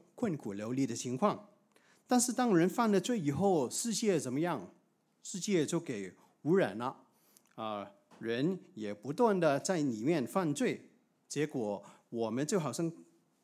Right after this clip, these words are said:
进去了，啊，跌入一个黑洞的里面，我们没有办法自己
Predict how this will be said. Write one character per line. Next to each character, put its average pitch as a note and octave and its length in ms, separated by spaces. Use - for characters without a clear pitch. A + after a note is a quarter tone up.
进 G3+ 240
去 F#3 220
了， C3 300
啊， A2 200
跌 G3+ 140
入 F#3+ 180
一 E3+ 120
个 A#2 360
黑 G3+ 220
洞 F3 260
的 C3 80
里 G#2 220
面， B2+ 320
我 A#2 200
们 A#2+ 240
没 D#3+ 180
有 F3 120
办 E3 220
法 G2+ 180
自 - 240
己 C#3 140